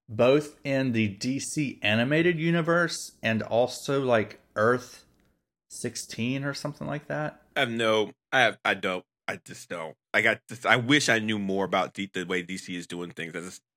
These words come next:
Speaker 1: Yeah.
Speaker 2: I think, I think that sales are actually been bad because of it, but I'm not sure.
Speaker 1: <clears throat> Okay. All right. So,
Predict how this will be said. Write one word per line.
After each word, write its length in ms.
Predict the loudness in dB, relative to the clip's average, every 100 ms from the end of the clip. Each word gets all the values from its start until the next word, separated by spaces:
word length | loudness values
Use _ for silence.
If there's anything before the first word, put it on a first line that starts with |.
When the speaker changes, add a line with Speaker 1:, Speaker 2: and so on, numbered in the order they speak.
| -8
Speaker 1:
Yeah. 280 | -4 -4 -6 _ _ -6 0
Speaker 2:
I 80 | 4
think, 240 | 4 4 2
I 100 | 4
think 220 | 4 4
that 140 | 2
sales 440 | 2 4 4 4 2
are 60 |
actually 280 | 2 2 -4 -8
been 140 | -4
bad 260 | 0 0 0
because 320 | 0 0 0
of 100 | -6
it, 80 | -10
but 80 |
I'm 60 | -10
not 140 | -10
sure. 240 | -8 -10 -12 _ -12
Speaker 1:
<clears throat> 60 | -8 -8 -10 -12
Okay. 320 | -12 -2 -2 -2 -12 _ -4
All 60 |
right. 120 | -4
So, 240 | -4 -6